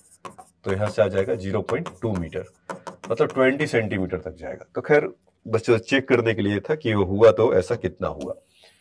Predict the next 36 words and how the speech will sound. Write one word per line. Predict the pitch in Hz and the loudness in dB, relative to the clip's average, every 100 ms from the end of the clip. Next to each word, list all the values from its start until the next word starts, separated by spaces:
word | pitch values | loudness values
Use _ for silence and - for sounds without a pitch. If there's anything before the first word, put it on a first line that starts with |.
| _ _ _ _ _ _ - | _ _ _ _ _ _ -8
तो | - | -2
अभी | - 123 151 | 2 2 0
देखते | 143 147 156 | -2 -2 -4
हैं | 147 160 - | -6 -8 -10
कि | 113 | -12
इसमें | - 117 | -6 -6
से | 123 | -4
क्या | 120 120 123 | 0 2 4
क्या | 127 | 2
हुआ | 113 123 | 2 4
होगा, | 117 110 113 - _ _ _ _ _ _ _ _ - - - | 6 4 0 -8 _ _ _ _ _ _ _ _ -20 -20 -12
कि | 113 98 _ _ - | -8 -10 _ _ -2
जब | 113 110 | 0 4
टेन | 113 123 | 6 6
सेंटीमीटर | 127 120 123 120 131 | 4 2 2 2 0
पर | - 117 | 2 2
हुआ | 101 117 | 4 4
होगा | 123 120 | 6 6
तब | 113 117 - | 4 2 2
तो, | |
लेकिन | 117 98 101 | 0 0 -2
उससे | - 110 | 0 0
के | - 117 | 0 0
पहले | 117 113 | 2 4
हम | 110 | 2
एक्सेलरेशन | 107 110 110 110 127 | 0 0 0 2 0
निकाल | 123 123 123 | 4 6 4
लें। | 139 - _ _ - _ - - - | 0 -10 _ _ -20 _ -20 -20 -16
तो | - 110 | -10 -4
एमजी | 104 104 120 | -4 0 2
ऐसे | 117 131 | 2 2
लगेगा, | 123 127 120 80 | 2 2 0 -4
टेंशन | - 98 104 117 117 | -6 -6 -4 -6 -8
टी | - 113 113 | -6 -2 0
ऐसे | 110 123 | 0 0
लगेगा, | 120 117 117 | -2 0 -4